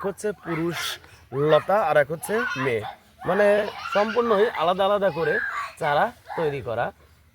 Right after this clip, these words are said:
তে পুরুষের ফুল হবে আর মেয়েগুলি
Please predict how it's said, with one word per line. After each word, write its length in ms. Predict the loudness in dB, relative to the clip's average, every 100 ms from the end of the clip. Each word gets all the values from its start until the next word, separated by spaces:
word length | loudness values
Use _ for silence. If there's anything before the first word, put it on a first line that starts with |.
| _ _ _ -20 -20 -20 -20 2
তে 80 | 2 2
পুরুষের 440 | -2 -4 2 4 4 2
ফুল 180 | 2 4 6
হবে 200 | 6 4 2 _ _ -6 0
আর 180 | 2 2 0 _ _ _ _ _ _ -20 _ -20 _ _
মেয়েগুলি 480 | 4 6 6 4 2